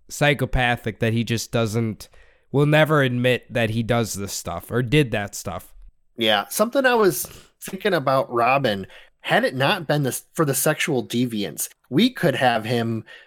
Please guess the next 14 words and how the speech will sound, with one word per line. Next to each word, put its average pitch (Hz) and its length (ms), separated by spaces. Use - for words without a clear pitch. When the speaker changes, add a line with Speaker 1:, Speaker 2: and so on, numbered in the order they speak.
Speaker 2:
as 123 480
a, 107 560
like, 127 120
an 131 160
episode 139 360
about 127 200
a 104 40
cult - 400
leader, 82 320
basically. 113 300
Speaker 1:
Yeah, 147 180
yeah. 117 280
Speaker 2:
I - 40
mean, 117 340